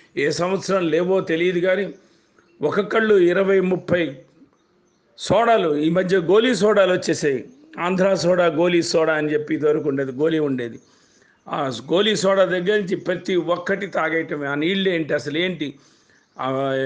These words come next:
ఏ వాటర్ తీసుకొచ్చి కలుపుతున్నారు? ఏమండి, నేను చూశానండి, పది రూపాయలకి టిన్ ఇచ్చేటువంటి ఆ నీళ్ళు ఎక్కడివో తెలియదు, అవి తీసుకొచ్చేసేసి పోసేస్తున్నారు, ఆ నీళ్లు మిక్స్ చేసేస్తున్నారు. ఎవరు ఒక బిస్లరీ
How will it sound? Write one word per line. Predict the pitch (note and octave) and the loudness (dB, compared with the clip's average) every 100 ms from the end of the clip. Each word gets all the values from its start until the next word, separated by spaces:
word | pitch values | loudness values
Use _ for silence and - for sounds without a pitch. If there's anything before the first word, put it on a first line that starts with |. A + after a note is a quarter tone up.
| C3 | -2
ఏ | C3+ E3 | -2 0
వాటర్ | F3+ F#3 F3+ E3+ | 0 0 0 -2
తీసుకొచ్చి | E3 - E3+ - D#3 C#3 - - | -4 -4 -6 -2 -4 -4 -12 -8
కలుపుతున్నారు? | D#3+ D#3 C3+ E3 D#3 D3 A#2+ - _ _ _ _ F3+ | -2 -2 -4 -4 -2 -2 -6 -16 _ _ _ _ -2
ఏమండి, | G3 B3 G3 B2+ - - _ _ - | 0 2 2 0 -6 -16 _ _ -6
నేను | C3 F#3 G#3+ | -2 0 0
చూశానండి, | E3+ G#3+ F#3+ G3 D3+ C3+ A#2 A2 _ _ _ _ _ - D#3 | 2 0 2 0 0 -4 -8 -14 _ _ _ _ _ -6 -2
పది | E3+ G#3 | 0 2
రూపాయలకి | A3 F3+ A3 G#3+ F#3+ | 2 2 0 2 0
టిన్ | F3+ G#3 G#3 G#3 | -2 0 0 0
ఇచ్చేటువంటి | - G3 F3 F#3 E3 E3+ E3 D#3 - _ _ _ - | 0 0 0 -2 2 2 2 -2 -8 _ _ _ -6
ఆ | C#3 | -4
నీళ్ళు | D3 F#3 G#3+ G3+ | 0 0 0 0
ఎక్కడివో | G3 A3 A3+ | 0 2 2
తెలియదు, | A3+ G#3+ G3+ F3 | 4 2 2 2
అవి | E3 E3 | 0 0
తీసుకొచ్చేసేసి | G3+ - G#3+ G#3 F#3+ E3+ D#3+ C#3 | -4 0 0 0 0 0 -2 -2
పోసేస్తున్నారు, | F3 D3+ D#3 - C#3+ C3 A#2 C3+ _ _ _ - | -2 0 -2 -2 -4 -6 -8 -12 _ _ _ -8
ఆ | C#3 | -2
నీళ్లు | F#3+ G#3 | 0 2
మిక్స్ | G3 F#3+ - | 0 0 0
చేసేస్తున్నారు. | G3+ F3 F3+ - D3+ C3+ A#2+ - _ _ _ C3+ | 0 2 -2 -2 -4 -4 -6 -12 _ _ _ -4
ఎవరు | D3 F3 G3+ | -2 2 4
ఒక | G3 F3 E3 | 4 4 0
బిస్లరీ | D#3 F3 F#3+ G3 F#3 | -2 -2 2 2 4